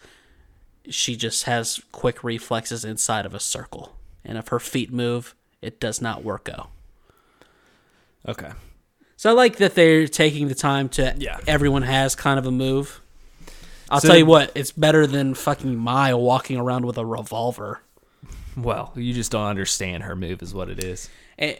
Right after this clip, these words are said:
Speaker 1: the other thing I will say is it's kind of, it feels a little bit silly when you, they take so long explaining people like Miwa's moves like that.
Speaker 2: That's
Speaker 1: And then
Speaker 2: kinda
Speaker 1: you
Speaker 2: what
Speaker 1: see
Speaker 2: I was getting at.
Speaker 1: Mechamaru,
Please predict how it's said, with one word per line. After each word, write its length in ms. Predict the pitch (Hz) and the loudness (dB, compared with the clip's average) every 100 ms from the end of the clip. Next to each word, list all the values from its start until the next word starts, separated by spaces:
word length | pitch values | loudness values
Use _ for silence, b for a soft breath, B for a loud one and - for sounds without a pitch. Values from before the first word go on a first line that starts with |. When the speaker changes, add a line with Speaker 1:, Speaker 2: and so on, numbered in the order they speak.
| - | -4
Speaker 1:
the 180 | 175 208 | 4 6
other 140 | 214 | 6
thing 200 | - 160 | 4 2
I 80 | 147 | 4
will 240 | 139 165 | 6 6
say 400 | 165 190 185 190 | 6 4 4 4
is 240 | - 147 143 | 0 -2 -2
it's 200 | 147 - | -4 -6
kind 440 | - 147 156 151 | -4 0 2 4
of, 280 | 151 135 131 | 2 2 -4
it 140 | 147 135 | -8 -8
feels 600 | - 151 143 156 156 151 | -10 -6 0 4 4 2
a 40 | |
little 220 | 143 143 | 2 2
bit 160 | 143 135 | 2 -2
silly 560 | - 143 135 151 156 156 | -2 0 0 2 0 -4
when 240 | 196 135 135 | -6 -4 0
you, 440 | 131 135 131 117 | 0 0 -2 -6
they 220 | 131 131 | -4 -4
take 280 | 123 143 127 | -2 -4 -2
so 280 | - 143 135 | -2 0 0
long 480 | 135 131 135 135 131 b b b - | 0 -2 -2 -6 -8 b b b -8
explaining 1080 | 127 - - 131 127 131 131 131 123 127 - b b b b | -2 -2 0 0 0 2 0 0 -2 -6 -10 b b b b
people 340 | - 139 131 127 | -4 -4 0 0
like 180 | 120 123 | 0 -2
Miwa's 580 | 123 127 139 139 139 | 0 2 2 2 2
moves 340 | 139 143 147 143 | 0 0 0 0
like 180 | 127 - | -4 -2
that. 340 | 131 147 135 _ B B B B - | -2 -2 -6 _ B B B B 2
Speaker 2:
That's 180 | 135 147 | 4 6
Speaker 1:
And 80 | |
then 60 | 156 | 8
Speaker 2:
kinda 60 | 156 | 8
Speaker 1:
you 40 | 131 | 8
Speaker 2:
what 40 | |
Speaker 1:
see 60 | - | 6
Speaker 2:
I 60 | - | 6
was 120 | - | 4
getting 220 | 143 - | 4 6
at. 80 | 175 | 8
Speaker 1:
Mechamaru, 520 | 170 175 180 185 | 10 10 8 6